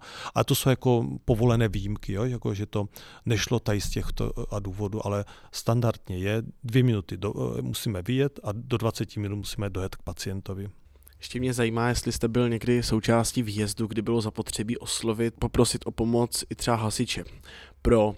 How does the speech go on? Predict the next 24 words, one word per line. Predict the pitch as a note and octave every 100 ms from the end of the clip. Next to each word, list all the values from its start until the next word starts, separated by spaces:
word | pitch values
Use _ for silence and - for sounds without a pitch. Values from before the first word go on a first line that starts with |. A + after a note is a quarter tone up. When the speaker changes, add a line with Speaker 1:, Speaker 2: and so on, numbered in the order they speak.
| -
Speaker 2:
transport | G#2+ G#2 - G#2+ -
pacienta. | - G2+ - F#2 F2+ F2 -
Speaker 1:
Určitě, | B2 - D3 A#2
my | A2+
spolupracujeme, | A#2+ - A#2 A#2 A#2+ - A#2 - A#2 A2+ B2 D3
to | -
se | B2 B2+ A2+ A#2
jmenuje | A#2 A2+ A2+ A2 A2+
I | C3
Z | G#2 A#2+ G2+
S | G2+ -
složky, | - A2 - - B2 C3+ D#3 - - -
jo, | A#2+
kde | A2
jsou | G#2 B2
hasiči | F#2+ - A2 -
i | A#2+
policie, | - G#2+ - - A2 C3 - - -
takže | A2+ A2 A#2 -
nejenom | A#2 A#2+ B2+ A2+
třeba | - - G#2 A2+
někdy | A2 G#2+ A2 B3
žádáme | A#2+ G2+ G2+ A2+ A#2
hasiče, | F2 F#2+ G#2 - A2 G#2+ C3+